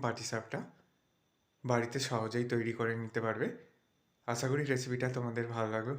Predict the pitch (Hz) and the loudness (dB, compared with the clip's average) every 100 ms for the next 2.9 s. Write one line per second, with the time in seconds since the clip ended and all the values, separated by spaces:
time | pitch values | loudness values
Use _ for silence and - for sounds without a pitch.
0 | 123 113 113 113 110 110 107 107 110 110 | -2 -2 -2 -2 -2 -4 -6 -6 -8 -8
1 | 107 104 104 107 104 104 120 - - - | -8 -10 -10 -8 -6 -6 -6 -6 -12 -20
2 | - _ 120 113 117 113 113 110 110 | -20 _ -2 -2 0 -2 -2 -4 -4